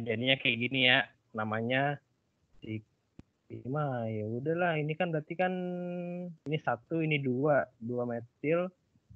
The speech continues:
siklopentanal karbaldehid. Ya, namanya udahlah itu. Ntar kan di record ini. Terus ditambah C dua H lima N H dua tiga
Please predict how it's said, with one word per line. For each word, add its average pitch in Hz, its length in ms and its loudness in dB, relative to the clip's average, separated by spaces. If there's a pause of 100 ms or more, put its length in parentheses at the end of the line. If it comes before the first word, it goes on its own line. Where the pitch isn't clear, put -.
(160)
siklopentanal 123 2000 -4
karbaldehid. 110 880 0 (1800)
Ya, 92 160 -4 (560)
namanya 104 560 -6
udahlah 113 320 -2
itu. 110 240 -8 (160)
Ntar 104 160 -10
kan 113 240 -6
di 95 160 -10
record 95 400 -6
ini. 107 240 -12 (560)
Terus 123 640 4 (640)
ditambah 117 880 0 (540)
C 117 160 -2
dua 117 320 0
H 131 240 -2
lima 113 480 -2 (400)
N 113 160 -16
H 110 160 -10
dua 120 240 -6 (560)
tiga 110 240 -8